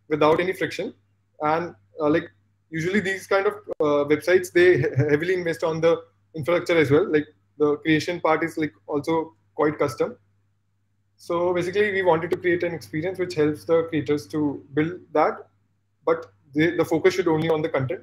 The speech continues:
The rest, the tools part will handle. So that's the philosophy behind it. So we'll,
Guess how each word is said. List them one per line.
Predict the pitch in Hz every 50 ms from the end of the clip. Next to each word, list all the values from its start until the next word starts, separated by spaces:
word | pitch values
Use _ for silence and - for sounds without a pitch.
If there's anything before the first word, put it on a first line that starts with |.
| - _ _ _ -
The | 151 147
rest, | 147 151 151 151 - - _ _ -
the | -
tools | - 165 160 156 156 -
part | - 151 156 156 - - _ -
will | 151 147 143 131
handle. | 127 123 123 _ _ _ _ _ _ _ _ _ _ _ _ _ _ _
So | - - 151 151
that's | 147 147 143 143 - -
the | 165 165
philosophy | 165 165 147 139 135 127 - 156
behind | 151 151 147 139 143
it. | 160 - - _ _ _ _ _ _ _ _ _ _ _ _ _ _ _
So | - 160 147
we'll, | 151 151 151